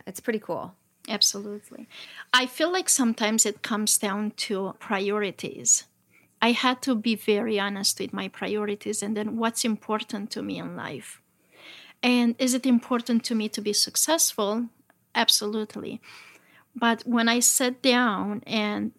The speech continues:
Speaker 2: I analyzed and I put it all on paper, first of all, I am a mom. And I want to have a successful family.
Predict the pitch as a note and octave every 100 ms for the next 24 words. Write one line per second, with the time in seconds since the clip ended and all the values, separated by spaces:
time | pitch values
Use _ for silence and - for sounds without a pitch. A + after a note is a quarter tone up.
0 | - A3+ G#3+ A3+ A#3 A#3+ G#3+ F#3 F#3 A3
1 | - - _ _ _ _ _ _ - A#3
2 | G#3+ G#3+ - A#3+ B3 A#3 B3 A#3 A#3 B3+
3 | B3+ - G#3 G#3 G#3+ - _ _ _ -
4 | - C4 C4 C4 B3+ A#3 A#3+ A3+ G#3+ G#3
5 | G3 G3 G#3+ _ _ _ _ _ _ _
6 | _ _ _ - A3+ A3 - A3+ A#3+ B3
7 | B3 A3+ A3+ A3 F#3 F3+ G3 A#3 - -
8 | - A3+ - G#3 G#3+ - A#3+ - A#3 -
9 | - F#3+ - - G#3 - A3 G#3 G#3 F3
10 | - -